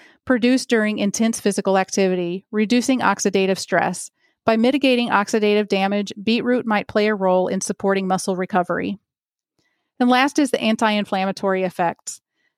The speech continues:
The anti-inflammatory properties of beetroot, attributed to its phytonutrient content, can be beneficial post-exercise. By reducing inflammation, beetroot might aid in faster recovery and reduced muscle soreness.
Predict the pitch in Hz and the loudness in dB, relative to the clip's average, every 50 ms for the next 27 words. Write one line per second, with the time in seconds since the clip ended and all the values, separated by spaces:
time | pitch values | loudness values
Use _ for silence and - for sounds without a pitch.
0 | _ - 233 226 233 254 262 - 311 302 311 294 - 247 233 233 233 - 247 233 | _ -2 0 2 2 2 4 4 2 2 2 2 0 0 0 0 -2 -2 0 0
1 | 233 240 240 - 220 202 202 - 202 214 208 - - 202 180 - 220 214 196 - | 0 -2 -2 0 0 0 0 -2 -2 -4 -4 -4 -4 -6 -6 -2 -2 -2 -2 -2
2 | 190 185 180 175 - - _ _ _ - 208 - - 262 247 247 262 285 285 247 | -2 -2 -2 -4 -6 -8 _ _ _ -8 -6 -2 -2 0 0 2 2 2 2 0
3 | - - 247 233 220 214 - - - - 202 208 226 247 247 233 220 - - 220 | 0 0 2 2 2 0 -2 -4 -2 0 2 2 2 2 2 2 0 -2 -2 -4
4 | 214 214 196 - - 202 190 190 - - 180 175 170 - - _ _ - 240 220 | -4 -4 -4 -6 -4 -4 -4 -4 -4 -4 -4 -4 -4 -6 -10 _ _ -2 0 0
5 | 208 226 220 226 190 214 220 240 247 - - 208 - - 202 190 190 - - 196 | 2 2 0 0 0 0 0 0 0 0 0 -2 0 0 -2 -2 -2 0 0 0
6 | 190 185 - - - 180 - - 180 - - - - - 196 208 - - _ _ | 0 0 -2 -4 -6 -6 -4 -4 -6 -4 -2 -2 -2 -2 -4 -6 -10 -14 _ _
7 | _ _ _ _ _ _ - 233 233 233 240 240 214 254 262 262 - 294 269 285 | _ _ _ _ _ _ 0 0 2 2 2 2 2 2 2 2 2 2 4 2
8 | 269 - 277 269 226 202 202 202 - 233 226 226 233 226 _ _ _ _ - 202 | 2 2 0 0 0 0 -2 -2 -4 -4 -4 -4 -6 -8 _ _ _ _ -4 0
9 | 233 254 262 233 240 254 254 233 - 220 214 214 - - 196 202 208 196 190 185 | 0 0 0 2 0 0 0 0 0 0 0 0 0 0 2 2 2 0 -2 -2
10 | - 202 196 208 208 - - 254 247 254 247 - 208 196 190 196 196 202 196 - | 0 2 2 0 0 0 0 0 0 0 0 0 0 0 0 0 -2 -2 -2 -2
11 | 202 196 196 196 196 180 196 196 196 - - - 190 185 - 190 185 - - 196 | -4 -2 -2 -2 0 0 0 0 0 -2 -4 -4 -4 -2 -2 -2 -4 -4 -2 -2
12 | 185 185 185 165 196 202 - - - | -2 -2 -2 -4 -6 -6 -8 -10 -16